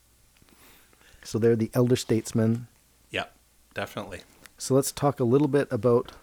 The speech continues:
Speaker 1: the album, and then we'll get into some songs. Seven of these are from the Metro Theater, recorded in October of ninety-four,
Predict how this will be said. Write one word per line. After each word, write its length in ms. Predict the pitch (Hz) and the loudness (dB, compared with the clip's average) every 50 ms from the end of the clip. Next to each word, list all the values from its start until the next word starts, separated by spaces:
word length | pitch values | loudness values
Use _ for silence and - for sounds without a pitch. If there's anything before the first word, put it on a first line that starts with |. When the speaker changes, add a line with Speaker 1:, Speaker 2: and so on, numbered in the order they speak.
| _ _ _ _ - | _ _ _ _ -6
Speaker 1:
the 200 | 104 107 113 - | -4 -4 -2 -2
album, 400 | 117 113 117 123 117 135 135 131 127 | -2 0 0 2 2 4 4 4 4
and 120 | 113 110 | 2 2
then 100 | 110 110 | 2 2
we'll 80 | 107 107 | 2 0
get 180 | 98 110 107 110 | 0 0 0 0
into 140 | 107 101 | 0 -2
some 200 | 98 - - 107 | -4 -4 -2 -4
songs. 520 | - - 113 104 95 90 82 73 - - - | -2 -2 -2 -2 -2 -2 -4 -8 -10 -12 -10
Seven 360 | - - - 147 151 160 196 | -6 -2 2 2 4 4 4
of 80 | 190 180 | 2 4
these 180 | 170 156 139 147 | 2 2 0 -2
are 60 | 127 | -4
from 200 | - - 127 117 | -2 2 2 4
the 60 | 113 | 4
Metro 300 | 107 110 113 - - 127 | 4 4 2 0 -2 -4
Theater, 480 | 107 - - 110 107 104 110 110 110 - - - _ _ - | -4 -2 -2 0 0 2 2 0 0 -2 -6 -14 _ _ -10
recorded 360 | 110 107 - - 113 113 104 107 | -8 -6 -4 -2 0 0 0 0
in 100 | 107 101 | 0 0
October 460 | 98 95 - - - 117 113 113 117 | -2 -2 -6 -6 -6 -4 -2 0 0
of 80 | 107 101 | 0 0
ninety-four, 880 | 107 104 98 92 98 90 - - - 117 110 101 85 76 76 82 - | 0 0 0 0 -2 -4 -8 -8 -4 -2 0 0 0 -2 -4 -8 -12